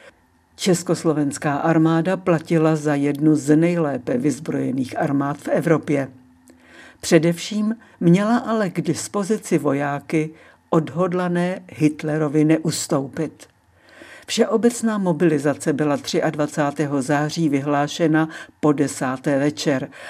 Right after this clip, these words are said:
a první záložáci se u svých útvarů hlásili už za hodinu poté.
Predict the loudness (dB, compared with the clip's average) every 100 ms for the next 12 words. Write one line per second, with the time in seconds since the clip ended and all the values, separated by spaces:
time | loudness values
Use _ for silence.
0 | -12 -2 -2 0 -4 -2 0 0 0 0
1 | 0 -2 -2 -6 -6 -6 -6 -6 -6 -4
2 | -6 -6 -4 -4 -2 -2 0 0 0 -2
3 | -2 -2 -2 -4 -18 _ -4 -4 -4 -2
4 | 0 2 2 2 2 2 0 0 -4 -4